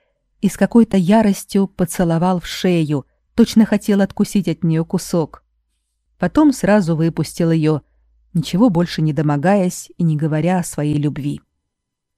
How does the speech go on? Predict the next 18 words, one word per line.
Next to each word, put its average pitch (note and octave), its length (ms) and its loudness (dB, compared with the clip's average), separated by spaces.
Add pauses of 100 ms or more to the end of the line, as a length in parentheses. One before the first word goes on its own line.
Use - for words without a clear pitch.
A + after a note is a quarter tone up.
(300)
Жервеза A3 460 4
оправила G3 460 2
платье. D#3 720 0 (400)
Она A#3 180 6
не A3+ 100 6
сердилась. E3 680 0 (560)
Она F3+ 200 2
понимала, E3+ 600 2 (460)
что - 240 -4
это E3 160 0
маленькое E3 500 2
удовольствие F#3 840 2 (200)
заслужено D#3 680 -2
ими. C#3+ 340 -6 (1600)
Кузнец, G#3 540 4
весь D#3+ 220 0
дрожа, E3+ 520 2
отодвинулся, D#3+ 800 0